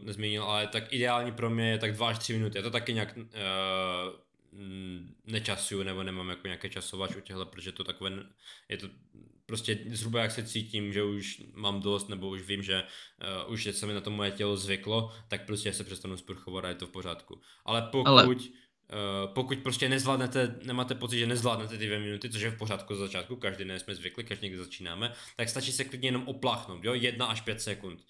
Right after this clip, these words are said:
Speaker 1: V pohodě, jenom se opláchnete, pak možná, jakože když to děláte týden, tak už se zvládne třicet sekund vydržet, jo, a snažíme se dostat k tomu ideálnímu času, jsou tak dvě až tři minuty prostě denně, pokud tohle chcete dělat pravidelně.
Speaker 2: Já, to mě napadlo, že jsem,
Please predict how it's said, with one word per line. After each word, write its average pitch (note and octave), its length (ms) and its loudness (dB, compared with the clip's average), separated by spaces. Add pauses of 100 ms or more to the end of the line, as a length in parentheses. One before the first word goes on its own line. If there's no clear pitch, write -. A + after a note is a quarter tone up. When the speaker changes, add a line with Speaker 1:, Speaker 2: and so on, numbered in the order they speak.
(240)
Speaker 1:
V - 80 -20
pohodě, B2 200 4
jenom A2+ 140 4
se A2 100 0
opláchnete, B2+ 580 -2
pak A2+ 200 2
možná, A2 300 2
jakože G#2 220 0
když G#2 140 -4
to A#2+ 80 -2
děláte G#2 220 0
týden, B2+ 400 0 (200)
tak G#2 140 0
už G2 80 -4
se - 100 -2
zvládne G#2 260 0
třicet A#2 280 -4
sekund A#2 340 -2
vydržet, G2+ 460 0
jo, B2 140 2
a A2 360 0 (160)
snažíme B2 440 0
se A2+ 260 0 (260)
dostat A#2 280 0
k A2+ 40 -8
tomu A#2+ 240 0
ideálnímu A2+ 540 4
času, G#2+ 260 0
jsou - 140 0
tak G2+ 180 0
dvě A2 160 0
až G2+ 120 -4
tři - 160 -6
minuty G2 360 -4
prostě G2 360 -4
denně, F2+ 240 -6
pokud F2+ 340 -14
tohle F#2 200 -8
chcete - 220 -10
dělat F#2 160 -8
pravidelně. F#2+ 560 -6 (1300)
Speaker 2:
Já, C#3 300 12 (140)
to D#3 100 10
mě D3+ 120 12
napadlo, D#3 580 12 (140)
že C3 120 2
jsem, C#3 380 8